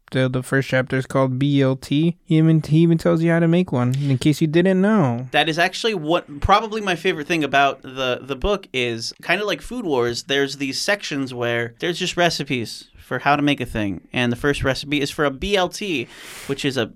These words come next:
Speaker 2: a bacon, lettuce, and tomato sandwich, which is the last food I would ever need a recipe for.
Speaker 1: Right.
Speaker 2: But it's there. I like the little, the way they, they set it up. It's pretty neat.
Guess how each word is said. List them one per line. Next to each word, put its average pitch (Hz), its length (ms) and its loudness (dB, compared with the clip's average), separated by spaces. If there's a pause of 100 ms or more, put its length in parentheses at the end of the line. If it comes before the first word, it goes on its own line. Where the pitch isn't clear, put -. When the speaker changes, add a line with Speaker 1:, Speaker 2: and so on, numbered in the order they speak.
Speaker 2:
a 143 120 0
bacon, 165 500 0
lettuce, 165 280 0
and 165 100 0
tomato 160 280 0
sandwich, 165 720 -4
which 143 320 -4
is 131 240 -4
the 135 180 -2
last 160 600 0
food 160 320 -4
I 147 100 4
would 143 140 0
ever 151 240 2
need 139 160 4
a 127 40 0
recipe 123 420 -2
for. 117 400 -4 (100)
Speaker 1:
Right. 139 400 0 (240)
Speaker 2:
But 135 300 0 (100)
it's 180 200 -6
there. 139 480 0 (200)
I 131 180 -2
like 131 280 -2
the 143 80 -6
little, 135 480 -2
the 113 480 -12
way 143 220 -2
they, 143 260 -4
they 139 140 -6
set 143 260 0
it 139 80 0
up. 151 240 0
It's - 140 -14
pretty 147 200 -4
neat. 147 320 -4